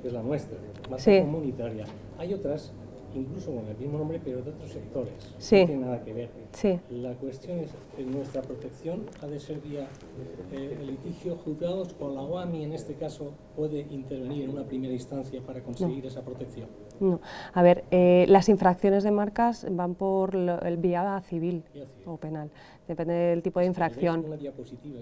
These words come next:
Speaker 1: que hablaba de protección, entendía que la Oficina de Patentes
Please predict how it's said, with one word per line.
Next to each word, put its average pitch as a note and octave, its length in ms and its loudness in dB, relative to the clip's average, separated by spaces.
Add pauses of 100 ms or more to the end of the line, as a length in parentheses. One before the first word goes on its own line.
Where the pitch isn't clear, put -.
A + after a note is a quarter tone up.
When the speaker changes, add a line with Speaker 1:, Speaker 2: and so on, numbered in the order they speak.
Speaker 1:
que G#2+ 120 -10
hablaba B2+ 380 -10
de B2+ 140 -12
protección, C3+ 600 -8 (240)
entendía B2 560 -10
que C3 120 -10
la A#2+ 80 -10
Oficina C3+ 380 -12
de D3+ 80 -10
Patentes C#3 580 -10